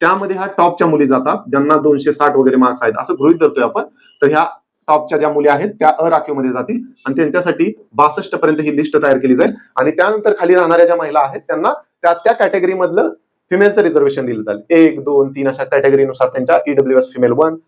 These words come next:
ईडब्ल्यूएस फिमेल टू, अ, नंतर ओबीसी फिमेल वन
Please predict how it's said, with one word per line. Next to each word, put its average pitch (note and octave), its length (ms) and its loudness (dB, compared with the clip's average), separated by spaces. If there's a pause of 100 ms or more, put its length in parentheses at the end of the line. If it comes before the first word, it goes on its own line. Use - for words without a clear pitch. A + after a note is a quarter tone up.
(160)
ईडब्ल्यूएस C3+ 420 2
फिमेल B2+ 200 -2
टू, D#3+ 360 2 (280)
अ, B2 120 0
नंतर C#3 240 0
ओबीसी C#3 360 0
फिमेल C3 360 2
वन D3 220 0